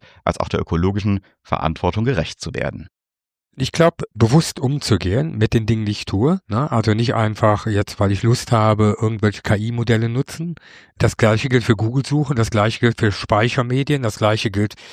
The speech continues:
Speaker 2: also ich kann viel tun im persönlichen Fußabdruck, um darauf zu achten. Ja, das ist das eine Ding.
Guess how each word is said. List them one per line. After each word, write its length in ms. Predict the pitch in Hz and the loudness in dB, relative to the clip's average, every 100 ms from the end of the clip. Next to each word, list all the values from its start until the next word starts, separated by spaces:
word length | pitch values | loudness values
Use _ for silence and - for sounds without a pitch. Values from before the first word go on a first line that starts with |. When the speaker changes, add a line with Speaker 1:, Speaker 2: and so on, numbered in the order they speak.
| - | -4
Speaker 2:
also 120 | - 117 | -2 0
ich 80 | |
kann 200 | - 151 | 0 0
viel 260 | 143 190 208 | 2 4 4
tun 480 | - 180 120 139 185 - _ _ | 2 2 2 2 -6 -14 _ _
im 160 | 143 131 | -4 2
persönlichen 580 | 143 131 175 147 113 | 2 4 2 2 -4
Fußabdruck, 720 | 101 107 95 135 - 165 - - - - - | -2 -2 0 -2 0 0 -2 -8 -18 -20 -4
um 180 | - 131 | 0 2
darauf 320 | 135 135 139 | 2 4 2
zu 140 | - - | 0 0
achten. 380 | 107 - 85 - _ | -2 -4 -16 -20 _
Ja, 160 | 104 139 | -2 0
das 180 | 147 143 | 2 2
ist 80 | 127 | 0
das 80 | |
eine 220 | 98 92 85 | 0 -4 -6
Ding. 200 | 87 | -8